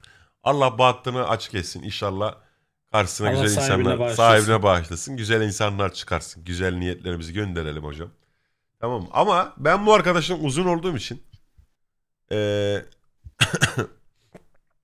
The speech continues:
Speaker 1: Çağrı bende de model Y var, sığarsın rahat ol.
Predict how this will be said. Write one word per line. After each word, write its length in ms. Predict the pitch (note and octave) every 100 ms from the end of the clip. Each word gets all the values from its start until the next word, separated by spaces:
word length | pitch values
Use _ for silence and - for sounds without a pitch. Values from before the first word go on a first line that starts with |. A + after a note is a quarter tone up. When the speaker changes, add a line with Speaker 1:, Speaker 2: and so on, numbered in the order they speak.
| _ _ _ _ _ _ _ _ _ _ _ _ _ -
Speaker 1:
Çağrı 340 | G#2+ B2 B2 A2
bende 300 | A#2+ C3+ C3+
de 120 | B2+
model 360 | A#2+ B2 B2+
Y 240 | B2 C3 B2
var, 120 | C3+
sığarsın 600 | - B2 A#2+ A2 C3+ A#2+
rahat 300 | A2 A2+ -
ol. 140 | F#2